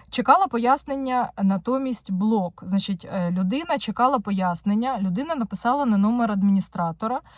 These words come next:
е, людина написала в соцмережах. Приблизно це звучало так. «Яна, так ви, виявляється, шахрайка?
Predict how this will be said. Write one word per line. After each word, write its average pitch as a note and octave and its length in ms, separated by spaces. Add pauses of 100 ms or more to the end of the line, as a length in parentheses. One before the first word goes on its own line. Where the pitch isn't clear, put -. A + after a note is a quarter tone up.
(280)
е, G3 200
людина B3+ 340
написала C4 400
в G3+ 60
соцмережах. G3+ 840
Приблизно B3+ 520
це B3+ 180
звучало A3+ 500
так. - 440 (640)
«Яна, A3 580 (340)
так - 180
ви, A#3+ 120
виявляється, A#3+ 640
шахрайка? A#3+ 800